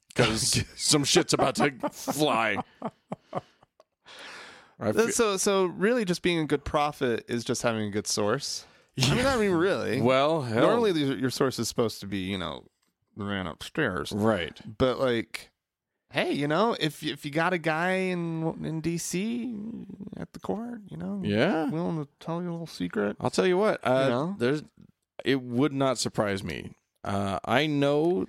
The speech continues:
Speaker 1: that, um, I, like, for instance, I know, uh, I personally know someone who, uh, who was a clerk for Justice Thomas for a while.
Speaker 2: Thomas.
Speaker 1: Uh,
Speaker 2: Oh.
Speaker 1: yeah, exactly.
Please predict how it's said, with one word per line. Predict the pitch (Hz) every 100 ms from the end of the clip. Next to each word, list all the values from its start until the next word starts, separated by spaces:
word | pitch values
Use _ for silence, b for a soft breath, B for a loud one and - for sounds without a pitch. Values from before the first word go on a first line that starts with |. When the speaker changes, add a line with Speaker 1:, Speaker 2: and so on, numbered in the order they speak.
| -
Speaker 1:
that, | 127 123 - - -
um, | 110 107 107 104 104 107 _ _ _ _ _ _ -
I, | 117 123 -
like, | 117 117
for | - 131
instance, | 127 135 - 104 - -
I | 104 117
know, | 113 117 123 120 -
uh, | 65 - -
I | 107 175 202 165
personally | 160 196 - 123 101
know | 95 98 101 98
someone | - 110 98 92 101 98 _ _ _ _ _ _ _
who, | - 131 117 113 110 -
uh, | 107 104 101 - -
who | 110 127
was | 117 135 135
a |
clerk | 127 - 147 123
for | - - 120 120 120
Justice | 120 110 113 104 - -
Thomas | 143 135 107 101
for | - 110
a | 92
while. | 95 90 85 85 90 b b b b -
Speaker 2:
Thomas. | - 104 107 92 87 - - -
Speaker 1:
Uh, | 117 120 113 95
Speaker 2:
Oh. |
Speaker 1:
yeah, | 113 98
exactly. | 85 80 82 90 - 73